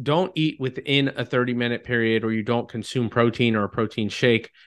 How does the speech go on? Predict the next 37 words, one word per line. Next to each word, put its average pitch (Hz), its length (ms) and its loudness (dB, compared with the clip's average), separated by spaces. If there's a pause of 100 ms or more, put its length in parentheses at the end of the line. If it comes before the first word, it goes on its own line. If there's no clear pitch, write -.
(140)
within 156 300 6
thirty 147 260 4
minutes 113 460 2
after 143 320 2
your 131 120 4
workout, 107 520 0 (320)
that 120 80 -2
you're 127 120 0
gonna 135 180 2
lose 123 260 2
all 107 120 0
your 101 120 -2
gains, 92 380 -10 (440)
right? 120 220 2
You're 120 120 4
not 131 400 2
going 127 340 4
to 120 400 2 (360)
build 120 380 6
adequate 110 340 0
muscle. 98 480 -8
And 123 400 2 (180)
I'll 160 140 4
say 175 160 6
this, 143 180 4
I 165 80 4
can't 208 280 2
tell 139 200 4
you 135 140 4
how 131 120 0
many 123 140 0
times, 120 360 -2
even 143 260 -2
during 127 220 2
contest 113 520 -2
prep, 135 380 0
I 117 520 2